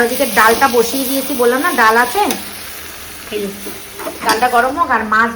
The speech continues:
ধুয়ে রেখেছি, ভাত হয়ে গেছে, মা রুটি পাঠিয়ে দিয়েছে আমাকে নিচ থেকে, তোমাদের দাদা স্নান করেও চলে এসেছে,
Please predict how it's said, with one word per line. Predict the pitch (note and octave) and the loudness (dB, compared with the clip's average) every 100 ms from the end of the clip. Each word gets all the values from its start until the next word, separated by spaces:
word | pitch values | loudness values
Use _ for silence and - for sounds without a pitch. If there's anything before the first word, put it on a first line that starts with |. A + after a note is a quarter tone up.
| A3+ | -2
ধুয়ে | A#3 A#3 | 0 0
রেখেছি, | A#3 A#3+ D#4+ F#4 - - - - - - - F3 | 0 -4 -4 -10 -12 -18 -20 -20 -20 -20 -14 -2
ভাত | G#3+ A#3+ A#3+ | 0 0 0
হয়ে | B3 A#3+ | -2 -2
গেছে, | B3 B3 C4+ D#4 E4+ - A3 | -2 -4 -4 -4 -6 -6 0
মা | G#3 A3+ | 2 2
রুটি | A3+ G#3 - | 0 -6 -2
পাঠিয়ে | A3+ - A#3+ B3 | -2 -2 0 0
দিয়েছে | B3+ B3 B3+ | 2 0 -2
আমাকে | A#3+ B3+ A#3 | -2 -2 -2
নিচ | A#3 - | -4 -4
থেকে, | A#3+ B3+ F#4+ - - - - - | -6 -2 -4 -6 -16 -20 -20 -6
তোমাদের | G#3+ G#3 A3 G#3+ | -2 -2 -2 -2
দাদা | A3 B3+ | -2 -2
স্নান | A#3 G#3+ A3 | -2 -2 -2
করেও | A#3 B3+ C4+ | 0 0 0
চলে | A3+ G#3+ A#3+ | -2 0 0
এসেছে, | A#3+ B3+ E4 | 0 -4 -2